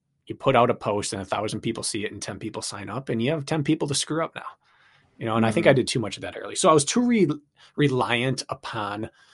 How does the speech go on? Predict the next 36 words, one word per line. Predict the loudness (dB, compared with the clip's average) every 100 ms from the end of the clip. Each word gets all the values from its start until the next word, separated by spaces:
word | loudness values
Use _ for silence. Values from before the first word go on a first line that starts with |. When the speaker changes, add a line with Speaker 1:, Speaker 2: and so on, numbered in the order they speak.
| _ _
Speaker 1:
a | -2
template | 0 0 2 4 2 2
that | -2 -2
wasn't | -10 -2 2 2 2 -2 _ _ _ _ _ _ 6
based | 6 6 2
around | 2 0 -2
my | -6
research. | -8 -8 -8 -8 -12 -12 -12 -20 0
It | 2
was | 4
just | 4 0
based | 0 0 0
around | 0 0 -2 -2
what | -4 -4 -10 _ -8
I | -6
had | -6 -8
been | -10 -6
shown. | -4 -4 -6 -16 _ _ _ _ _ _ _ _ _ _ _ _ _
Never | 2 4 4
explained | 0 -6 -10 -8
to | -10
me. | -10 -6
So | -4 -4 -4 -14 -20 -20 _ _ _ 4
then | 6 6
I |
started | 6 4 2
doing | 0 -2
research | -4 -6 -4 -4 -4 -6
and | -8
I | -8
realized | -6 -4 -4 -4 -6 -6
how | -6 -2 0 0
much | -2 -4 -6
I | -8
didn't | -10 -12 -14
know. | -12 -8